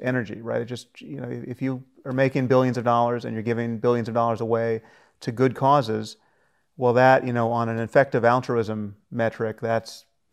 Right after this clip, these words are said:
that's much better than you going to Africa yourself and handing out food,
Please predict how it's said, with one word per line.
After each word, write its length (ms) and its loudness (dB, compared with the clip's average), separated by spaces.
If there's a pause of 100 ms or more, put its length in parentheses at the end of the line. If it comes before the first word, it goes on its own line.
(420)
that's 180 0
much 400 0
better 300 6
than 180 -2
you 320 -2
going 280 -2
to 60 -2
Africa 400 -2
yourself 520 -2
and 100 -8
handing 360 -4
out 260 -6
food, 400 -6